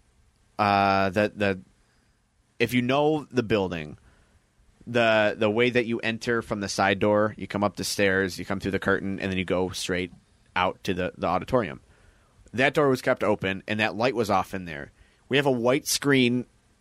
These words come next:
just chilling in that hallway right now, in, in the way of everything. And it's, <laughs> it's honestly been there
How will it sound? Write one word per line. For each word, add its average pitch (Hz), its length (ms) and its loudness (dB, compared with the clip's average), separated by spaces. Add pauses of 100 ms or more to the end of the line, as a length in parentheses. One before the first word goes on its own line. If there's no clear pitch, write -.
(360)
just - 240 -2
chilling 110 320 2
in 95 80 0
that 90 160 2
hallway 67 280 0
right 60 180 -8
now, 57 180 -10
in, 98 200 -6
in 101 200 0
the 98 80 2
way 98 220 4
of 95 80 0
everything. 85 500 -4
And 101 80 -2
it's, 101 180 -2
<laughs> - 40 -4 (160)
it's 117 240 0
honestly 110 340 0
been 95 160 -2
there 95 220 -4